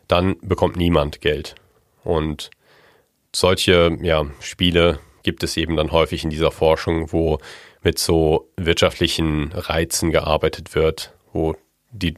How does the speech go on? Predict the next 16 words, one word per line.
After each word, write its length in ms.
Menschen 300
dann 100
echtes 380
Geld 200
verdienen 540
und 180
dadurch 300
dann 200
wirklich 340
auch 200
ein 60
bisschen 260
realistischer 840
sich 180
verhalten 480
vielleicht. 480